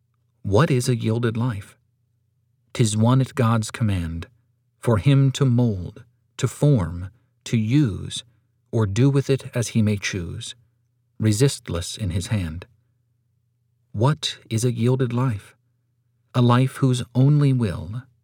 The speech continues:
when into blessed subjection brought, in every deed and aim and thought, seeks just to do his will. What is a yielded life?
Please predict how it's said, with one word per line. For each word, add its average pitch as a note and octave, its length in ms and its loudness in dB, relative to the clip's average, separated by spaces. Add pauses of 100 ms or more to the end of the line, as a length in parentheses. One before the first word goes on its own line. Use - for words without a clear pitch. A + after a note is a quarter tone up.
(240)
when G2+ 180 0
into B2 360 2
blessed A#2 440 0
subjection B2+ 580 -2
brought, G2+ 400 -4 (540)
in A#2 200 2
every B2 400 2
deed B2 480 0
and C3 320 0
aim A#2 300 2
and A#2+ 240 -2
thought, G2 460 -8 (440)
seeks - 380 -6
just - 540 -6
to C3 80 -4
do G2+ 240 -4
his F#2 200 -6
will. F#2 400 -8 (1160)
What F2+ 240 0
is G#2+ 140 0
a A2 60 2
yielded A#2 380 0
life? A2+ 400 -2